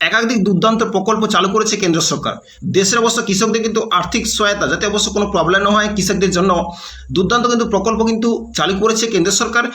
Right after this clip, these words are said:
এর মধ্যে সবচেয়ে জনপ্রিয় যোজনা হলো প্রধানমন্ত্রী কিষাণ সম্মান নিধি যোজনা। ইনি প্রধানমন্ত্রী কিষাণ সম্মান নিধি যোজনা, ওকে? সবথেকে বড় আর সবথেকে বেটার, সবথেকে ডেভেলপ প্রকল্প হচ্ছে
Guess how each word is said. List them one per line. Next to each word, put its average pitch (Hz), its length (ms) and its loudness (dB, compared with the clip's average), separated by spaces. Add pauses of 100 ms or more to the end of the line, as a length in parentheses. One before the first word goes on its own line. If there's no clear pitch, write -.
(120)
এর 220 180 2
মধ্যে 190 540 0 (100)
সবচেয়ে 220 420 -2
জনপ্রিয় 220 380 2
যোজনা 196 200 2
হলো 190 380 2 (140)
প্রধানমন্ত্রী 226 540 0
কিষাণ 214 340 -2
সম্মান 196 360 2
নিধি 175 300 2
যোজনা। 139 300 0 (280)
ইনি 202 220 0
প্রধানমন্ত্রী 208 520 0
কিষাণ 202 320 0
সম্মান 202 260 2
নিধি 196 300 0 (240)
যোজনা, 190 440 2
ওকে? 226 200 0 (360)
সবথেকে - 460 -2
বড় 185 260 2
আর 240 220 -2
সবথেকে 220 440 -2
বেটার, 180 500 0
সবথেকে 220 440 -2
ডেভেলপ 185 400 0
প্রকল্প 214 400 0
হচ্ছে 226 360 0